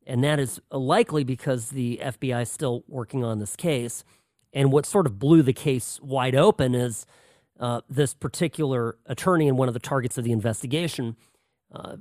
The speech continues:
deciding to allegedly point his gun at a, uh, the F B I investigator that was, uh, coming to visit him. Don't do that. Bad idea. It could have ended a lot worse. Of course, the,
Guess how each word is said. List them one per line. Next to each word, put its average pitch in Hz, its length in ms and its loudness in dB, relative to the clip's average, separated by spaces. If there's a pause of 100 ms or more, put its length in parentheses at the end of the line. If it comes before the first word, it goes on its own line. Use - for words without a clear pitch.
deciding 131 480 0
to 113 520 -2
allegedly 113 380 -6
point 117 200 -2
his 107 120 -8
gun 107 320 -2
at 104 280 -8 (260)
a, 98 440 -6 (160)
uh, 113 160 -12 (100)
the 113 400 -6
F 117 160 -8
B 131 120 -2
I 127 100 2
investigator 110 600 -4
that 107 160 -10
was, 107 200 -12
uh, 107 280 -8
coming 107 240 -4
to 95 40 -6
visit 107 240 -4
him. - 180 -14 (1000)
Don't 170 280 6
do 143 160 4
that. 95 240 -10 (280)
Bad 165 500 0
idea. 127 520 -4 (260)
It 160 140 -2
could 240 120 4
have 196 100 4
ended 175 200 2
a 156 40 6
lot 143 260 4
worse. 160 300 -2
Of 131 100 -16
course, 139 280 -6
the, 123 360 -8